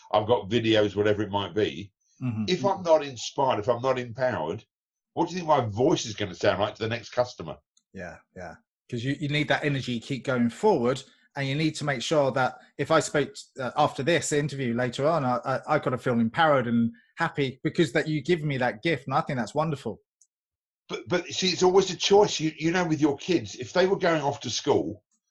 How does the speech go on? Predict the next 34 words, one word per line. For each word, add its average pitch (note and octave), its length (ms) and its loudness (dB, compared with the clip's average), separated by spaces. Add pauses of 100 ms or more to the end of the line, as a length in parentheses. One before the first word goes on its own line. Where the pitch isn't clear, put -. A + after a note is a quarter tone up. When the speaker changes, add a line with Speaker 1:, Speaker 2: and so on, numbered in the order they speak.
(140)
Speaker 1:
and A#2+ 100 0
the C3 60 4
last D3+ 600 4
thing C#3+ 160 -4
you B2+ 140 -6
said A#2 260 0
to - 100 -20
them C#2+ 140 -10
was, D2 640 -10 (600)
"I B2 60 2
can't F#3 340 4
believe E3 200 6
you've C#3+ 180 0
left - 160 2
your B2+ 80 -8
school D#3 260 4
bag G#2+ 200 6
behind. F#2+ 320 2
If - 220 -20
your C3+ 120 2
head E3 160 2
wasn't D3+ 340 2 (360)
screwed C#3+ 400 4
on, B2 200 6 (160)
you'd G#2+ 120 -6
probably C#3+ 200 2
leave C3+ 140 2
that B2 160 6
behind. A2 460 2 (160)
I'm, B2+ 140 4 (100)
I'm B2+ 120 -2
disappointed C3+ 760 0
in D#2+ 160 -4
you." D2 200 -10